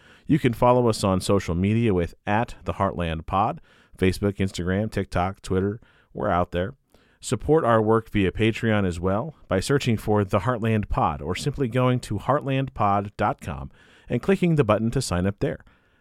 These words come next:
Every level has some kind of perk, including now our special members-only curated news feed over on our Mighty Network. It's our personal social network where you can interact with us and each other and get some of the stories that we think are most important.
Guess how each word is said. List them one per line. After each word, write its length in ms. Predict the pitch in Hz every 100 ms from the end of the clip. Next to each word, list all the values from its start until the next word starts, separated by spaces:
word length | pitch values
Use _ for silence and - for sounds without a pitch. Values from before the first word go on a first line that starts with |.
| -
Every 240 | 196 247 196
level 260 | 160 101
has 160 | 92 107
some 200 | 131 123
kind 180 | 113 95
of 100 | -
perk, 280 | 110 123 -
including 560 | 135 - 220 123 110
now 320 | 127 113 98
our 180 | 98 107
special 360 | - 147 139 110
members-only 580 | 107 107 101 98 98 92
curated 500 | - 95 92 90 90
news 300 | 151 160 -
feed 280 | 95 101 98
over 340 | 117 104 95
on 100 | 80
our 140 | 101
Mighty 300 | 131 160 123
Network. 400 | 92 80 71 76 - - - -
It's 180 | 98 -
our 260 | - 123 127
personal 380 | 123 113 107 98
social 380 | - 92 -
network 420 | 90 123 110 107 - _ _ -
where 140 | 101
you 100 | 104
can 120 | 95
interact 360 | 90 87 85 85
with 100 | 85
us 280 | 110 104 -
and 140 | 156 160
each 160 | 135
other 300 | 151 95 87 - _ _ -
and 180 | 110
get 140 | 104 101
some 140 | 104
of 40 | 95
the 40 |
stories 420 | - 117 101 95
that 160 | - 73
we 160 | 98
think 260 | 98 90 -
are 100 | -
most 300 | 90 85 -
important. 420 | 101 - 135 82